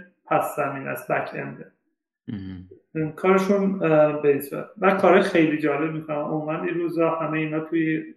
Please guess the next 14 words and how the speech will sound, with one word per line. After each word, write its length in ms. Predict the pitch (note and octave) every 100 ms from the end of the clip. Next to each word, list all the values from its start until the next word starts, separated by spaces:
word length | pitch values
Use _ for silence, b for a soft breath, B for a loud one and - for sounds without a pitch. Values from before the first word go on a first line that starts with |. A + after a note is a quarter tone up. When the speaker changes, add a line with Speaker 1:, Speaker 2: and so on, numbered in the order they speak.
| -
Speaker 1:
کلود 380 | D#3+ C#3+ C#3
هست. 300 | D3+ - - _ _ _ _ _ A#3
مثلاً 260 | E3+ - C#3
پایهٔ 320 | - C#3+ C#3
شرکت 440 | C#3 D3+ - D3 -
ما 80 | D#3+
رو 80 |
اِی 180 | E3 C#3+
دبلیو 380 | C3+ C3+ C3 C3+
اس 240 | C#3 - - - _ _ _ _ _
و 60 | C#3
هر 280 | C#3+ D3+ D3+
کاری 180 | E3
می‌کنیم 760 | D#3+ D3+ - D3 D3+ D#3+ D#3